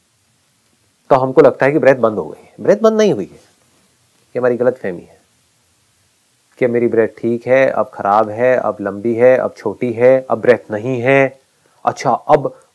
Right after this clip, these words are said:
मुझे ये भी नहीं पता कि ब्रेथ नहीं है। But यहाँ तक कोई नहीं जाता है कि उस बीच में क्या हो रहा होता है, बस उससे attach हो जाते हैं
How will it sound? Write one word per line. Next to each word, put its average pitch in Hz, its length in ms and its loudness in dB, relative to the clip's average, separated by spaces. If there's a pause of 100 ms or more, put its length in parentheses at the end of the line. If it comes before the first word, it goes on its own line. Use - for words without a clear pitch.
मुझे 139 180 -2
ये 139 160 2
भी 156 120 0
नहीं 160 180 4
पता 139 240 4
कि 139 120 -2
ब्रेथ 123 280 0
नहीं 113 260 -4
है। 95 200 -12 (260)
But 175 100 4 (140)
यहाँ 151 220 0
तक 240 180 2
कोई 202 160 8
नहीं 147 140 2
जाता 98 240 -8
है - 220 -20 (1080)
कि 180 60 4
उस 175 80 6
बीच 190 300 2
में 214 100 8
क्या 175 160 8
हो 151 120 8
रहा 120 100 6
होता 95 240 -2
है, 98 120 -16
बस 156 140 2
उससे 196 180 6
attach 156 280 4
हो 135 60 0
जाते 87 240 -6
हैं - 80 -20